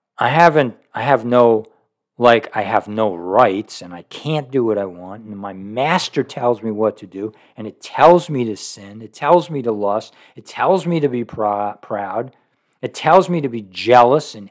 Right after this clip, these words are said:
angry. It tells me to do everything that breaks the law of God. It tells me to hate God by ignoring his word.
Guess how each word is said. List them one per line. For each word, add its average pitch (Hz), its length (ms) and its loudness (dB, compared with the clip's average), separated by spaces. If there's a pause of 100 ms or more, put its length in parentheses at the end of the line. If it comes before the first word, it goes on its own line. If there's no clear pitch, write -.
angry. 123 800 -2 (220)
It 120 120 -12
tells 180 440 0
me 185 160 -4
to 156 100 -4
do 123 260 -2
everything 185 680 0
that 110 180 -6
breaks 156 380 0
the 123 80 -12
law 139 280 0
of 120 140 -4
God. 117 340 -4 (260)
It 110 120 -14
tells 165 320 4
me 165 120 -4
to 120 100 -2
hate 160 400 0
God 143 280 6
by 123 180 4
ignoring 135 580 2
his 110 160 -8
word. 110 420 -2